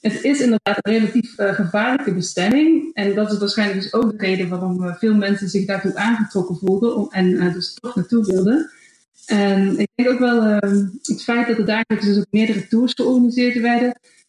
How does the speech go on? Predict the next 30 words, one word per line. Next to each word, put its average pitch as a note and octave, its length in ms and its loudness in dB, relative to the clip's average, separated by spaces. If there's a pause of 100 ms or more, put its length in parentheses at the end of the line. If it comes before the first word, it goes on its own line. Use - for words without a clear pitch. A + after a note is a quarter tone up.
(120)
eh, G3 520 0
voor G3+ 300 -4
veel G#3 180 2
van G#3 120 2
die G3 120 2
toeristen G#3 520 0
het, F3+ 220 -2
eh, F3 320 2
risico A3+ 420 2
ook F3+ 160 0
minimaliseren. F3 880 2
Dat D#3 140 -8
ze E3+ 80 -10
dachten F3+ 360 -4
van, E3+ 160 0
"Nou D#3 140 2
ja, D3+ 320 -4
als, - 280 -8
als F3+ 140 -4
ze F3+ 60 -4
zoiets G3 300 2
organiseren, F#3+ 680 2
dan F#3 140 0
zal F#3 200 -2
het F#3 100 -10
ook F3+ 80 -10
wel E3 140 -2
veilig G#3+ 360 -2
zijn." - 280 -8 (400)
Ehm, G3+ 560 2